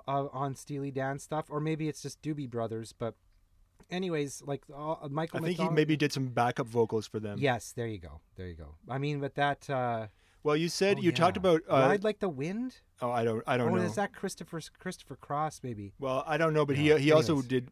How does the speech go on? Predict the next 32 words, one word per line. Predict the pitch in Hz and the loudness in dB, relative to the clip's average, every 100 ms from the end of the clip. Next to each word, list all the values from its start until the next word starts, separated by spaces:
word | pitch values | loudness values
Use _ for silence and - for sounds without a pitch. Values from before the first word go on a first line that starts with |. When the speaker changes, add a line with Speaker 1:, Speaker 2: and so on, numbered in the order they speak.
| 127 | -4
Speaker 2:
backups | 123 117 123 - | -2 -2 -4 -6
for | 113 | -4
him. | 120 120 110 - - - _ 127 | -2 -2 -4 -10 -20 -20 _ -2
Uh, | 120 135 | -2 0
I | 127 | -2
do | 123 143 | 0 2
know | 135 123 | 2 0
that. | 127 123 | 0 -2
Speaker 1:
Right. | - _ - | -6 _ -4
Speaker 2:
But, | 135 139 | 0 2
I | 139 | 2
mean, | 151 | 2
you | 160 | 2
talked | 160 180 | 4 4
Speaker 1:
Yeah. | 190 | 6
Speaker 2:
about, | 165 139 | 6 6
uh, | 156 131 123 123 | 4 2 4 0
soft | 123 143 139 - | 0 2 2 4
rock | 131 127 | 2 2
being | 123 131 | 0 2
irony-free, | 127 135 131 - 127 117 | 4 4 2 0 -2 0
and | 113 | 0
of | 110 | 0
course, | - 127 | 0 0
Steely | - 151 147 | 0 2 2
Dan | 131 123 120 | 4 2 2
was, | 113 110 | 2 0
like, | 104 | -4
heavily | - 131 120 123 113 107 104 | -4 -4 -2 -2 -4 -4 -4
ironic, | 117 107 107 104 104 98 - | -4 -4 -2 -4 -4 -6 -6
and, | 104 101 101 | -6 -6 -8
like, | 98 - | -12 -16